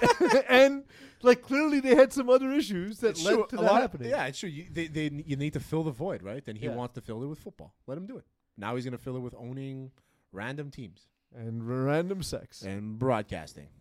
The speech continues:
Speaker 1: Yeah. Where he's gonna get paid a ridiculous amount of money.
Speaker 2: Crazy. Doesn't
Speaker 1: Yeah.
Speaker 2: make sense.
Speaker 1: Yeah, I, ju-, I always found that a strange thing. Like, like,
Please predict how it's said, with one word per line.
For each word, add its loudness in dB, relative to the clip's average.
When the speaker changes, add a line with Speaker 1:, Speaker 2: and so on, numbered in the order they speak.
Speaker 1:
Yeah. -12
Where -8
he's -8
gonna -6
get -4
paid -4
a -10
ridiculous -18
amount -20
of -20
money. -20
Speaker 2:
Crazy. -8
Doesn't -10
Speaker 1:
Yeah. -12
Speaker 2:
make -18
sense. -20
Speaker 1:
Yeah, 10
I, 12
ju-, 4
I 2
always 0
found -6
that -12
a -14
strange -14
thing. -14
Like, -16
like, -10